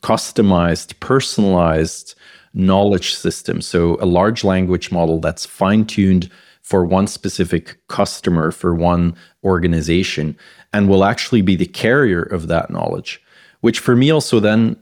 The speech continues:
presents a change in, in how sales enablement, uh, as a function, actually what their role is, which is instead of creating and, and, and sort of curating the documents,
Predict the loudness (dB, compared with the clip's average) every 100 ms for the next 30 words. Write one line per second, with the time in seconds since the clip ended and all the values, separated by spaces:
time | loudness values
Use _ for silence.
0 | -4 0 2 2 0 -4 -6 -2 2 4
1 | 4 2 0 -2 -2 0 -2 0 0 2
2 | 2 2 2 2 0 -4 -14 -6 0 2
3 | 2 2 2 0 -2 -2 -6 -8 -4 -2
4 | -2 -6 2 2 2 2 2 2 0 -4
5 | -4 -2 0 2 2 -2 -10 _ _ -2
6 | -2 0 0 2 4 4 2 0 0 0
7 | 2 2 2 0 -10 _ _ -8 -8 -2
8 | 0 0 -2 -2 0 2 2 2 2 2
9 | 0 -2 -2 -2 -2 -6 -6 -4 -6 -8
10 | -12 -20 -10 -6 -6 -10 -4 2 4 4
11 | 4 4 2 0 2 0 0 -2 0 -2
12 | -6